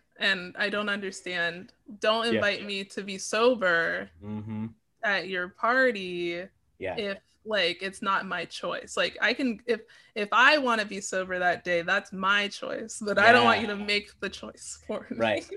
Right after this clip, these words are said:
Speaker 2: I think it's Rory Scoville's observation about that, where he's like, "Why would you ever have a dry wedding? You're inviting me to watch your one-act play that you wrote,
Speaker 1: <laughs>
Speaker 2: and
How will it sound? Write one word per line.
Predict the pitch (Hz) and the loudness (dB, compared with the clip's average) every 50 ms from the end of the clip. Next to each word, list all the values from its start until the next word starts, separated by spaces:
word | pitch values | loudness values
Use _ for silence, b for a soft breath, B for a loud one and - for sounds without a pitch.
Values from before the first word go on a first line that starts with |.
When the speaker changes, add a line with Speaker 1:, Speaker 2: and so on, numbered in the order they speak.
| - _ | -8 _
Speaker 2:
I | - 127 | 0 4
think | 143 196 214 285 | 4 6 4 4
it's | 262 - | 2 4
Rory | 156 156 160 170 | 6 6 8 6
Scoville's | 165 147 - - 139 135 135 143 156 143 | 6 4 2 4 4 6 6 4 4 4
observation | 151 151 151 151 175 156 147 151 156 156 - 180 180 185 175 165 - - | 4 4 4 2 0 2 4 2 2 2 0 -2 -2 -2 -4 -8 -6 -2
about | 123 120 120 107 131 131 139 135 | 0 0 0 2 2 2 2 2
that, | 139 147 160 165 135 | 2 2 2 2 0
where | 127 117 113 | 0 0 -2
he's | 113 110 - | -2 -2 -2
like, | 104 107 101 98 95 - - _ _ | -2 0 0 0 -2 -6 -12 _ _
"Why | - 113 127 135 139 | -6 -2 0 2 2
would | 139 135 139 | 2 0 0
you | 113 113 | -4 -6
ever | 90 98 98 104 | -6 -8 -8 -8
have | 92 98 90 90 | -10 -10 -12 -12
a | |
dry | 82 - - 90 85 | -12 -10 -8 -8 -8
wedding? | 82 85 85 82 80 78 82 85 | -8 -8 -10 -10 -12 -14 -14 -8
You're | 110 131 165 202 214 | -2 0 0 2 2
inviting | 208 180 139 127 120 117 120 127 131 | 0 0 2 2 2 2 2 0 0
me | 131 131 123 | -2 -2 -2
to | 113 113 | -4 -6
watch | 95 95 98 95 - - | -4 -6 -6 -8 -8 -14
your | 95 90 90 95 98 107 113 107 | -14 -12 -10 -8 -6 -4 -4 -6
one-act | 98 90 92 98 95 92 101 104 - - | -6 -8 -10 -8 -8 -8 -8 -10 -12 -18
play | - - - 92 95 104 110 | -16 -10 -8 -6 -6 -6 -8
that | 104 80 - - | -8 -12 -14 -18
you | 82 85 95 107 101 | -16 -14 -12 -10 -6
wrote, | 107 110 120 139 143 139 - - - - - - | -4 -2 -2 -2 -4 -8 -14 -16 -18 -16 -2 0
Speaker 1:
<laughs> | - - - 466 349 320 - 453 494 - - - - 247 - - - - - - _ - - _ - - | 0 0 2 -2 -4 -4 2 2 2 2 2 0 -6 -8 -8 -8 -12 -12 -12 -14 _ -20 -18 _ -6 -4
Speaker 2:
and | - 131 123 | -2 -2 -2